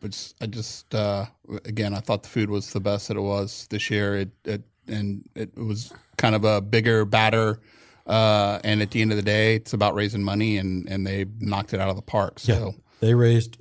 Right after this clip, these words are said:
Speaker 2: uh, an
Speaker 1: and,
Speaker 2: epic
Speaker 1: and it was
Speaker 2: amount of it.
Speaker 1: really well run. I mean, for, for that number of people and that number of spaces,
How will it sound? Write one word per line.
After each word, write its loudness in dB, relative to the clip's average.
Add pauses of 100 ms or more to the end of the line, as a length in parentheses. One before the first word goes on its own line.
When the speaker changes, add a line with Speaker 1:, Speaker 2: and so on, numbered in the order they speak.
Speaker 2:
uh, -2
an -2 (140)
Speaker 1:
and, -4
Speaker 2:
epic 0
Speaker 1:
and 4
it 6
was 6
Speaker 2:
amount 2
of 2
it. 6
Speaker 1:
really 6
well 2
run. -4
I -2
mean, 2
for, 0 (120)
for 0
that 4
number 4
of -4
people -2
and -2
that -2
number -2
of -6
spaces, -6